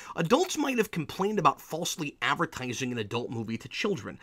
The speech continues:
but they might have picked up more on what the movie is actually saying. I think the story and tone were very likely compromised to some degree by the popularity of the lighthearted T V show. According to T M N T, The Ultimate Visual History,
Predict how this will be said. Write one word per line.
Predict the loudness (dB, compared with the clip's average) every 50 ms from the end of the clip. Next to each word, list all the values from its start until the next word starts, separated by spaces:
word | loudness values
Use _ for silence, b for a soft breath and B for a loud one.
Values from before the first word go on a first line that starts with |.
| B B B B B B B
but | 8 10
they | 10 10
might | 8 8 4 2
have | 0 -2
picked | -4 -2 2 2
up | 2 4
more | 4 4 4 6 6
on | 4 4
what | 4 2 0
the | -2
movie | -4 0 0 0 2 0 0 0 0
is | 2 4
actually | 4 4 4 2 -2 -4 -4 -4
saying. | -2 -2 0 0 0 -2 -2 -4 -6 -10 -14 -18 -20 B B B B B B B B B
I | 2 2
think | 4 4
the | 4
story | 4 4 6 4 4 4 4 4 2 0
and | -2 -2
tone | -4 -4 -2 -2 -2 0 0 0
were | 0 0 0
very | 0 2 2 2 2
likely | 2 2 0 0 0 -2 -2 -2
compromised | -2 -4 -4 -4 -2 -2 -2 -2 -2 -2 -4 -4 -6 -6 -6
to | -4 -4
some | -2 0 0 0 2
degree | 0 0 0 -2 -4 -4 -4 B B B B B B
by | 4 4
the | 4
popularity | 4 0 0 0 0 0 0 2 2 4 4 4 2 0 0
of | -4 -4 -4
the | -4 -4 -2
lighthearted | -2 -2 -2 -2 -2 -4 -4 -4 -4 -6 -8
T | -8 -8 -6
V | -4 -4 -4
show. | -4 -6 -8 -10 -12 -16 _ _ -8
According | -2 6 8 8 8 8 6
to | 2
T | 2 0 -2 -2 -2
M | 0 0
N | 0 -2
T, | -2 -4 -4 -4 -4 -4
The | -4 -6 -4 -2
Ultimate | -2 -2 -2 -2 -4 -4 -4 -4
Visual | -4 -4 -2 -2 -2 -4 -4
History, | -4 -2 -2 -2 -2 -2 -2 -4 -4 -4